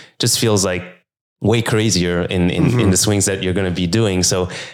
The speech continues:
Speaker 1: how has that process been developing that I P and perhaps, like, um,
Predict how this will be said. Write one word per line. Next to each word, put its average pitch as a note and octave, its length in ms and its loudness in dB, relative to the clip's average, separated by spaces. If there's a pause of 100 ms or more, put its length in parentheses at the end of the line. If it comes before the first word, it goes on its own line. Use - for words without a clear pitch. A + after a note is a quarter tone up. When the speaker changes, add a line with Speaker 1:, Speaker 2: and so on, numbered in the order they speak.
(120)
Speaker 1:
how B2 200 0
has G#2 160 2
that G2 180 -2
process F#2+ 440 0
been F#2+ 420 0
developing F#2+ 960 -2
that F#2 180 -4
I F2 180 -2
P G2+ 580 0
and F2+ 260 0
perhaps, F#2+ 380 -2
like, F2 240 -4
um, E2 560 -2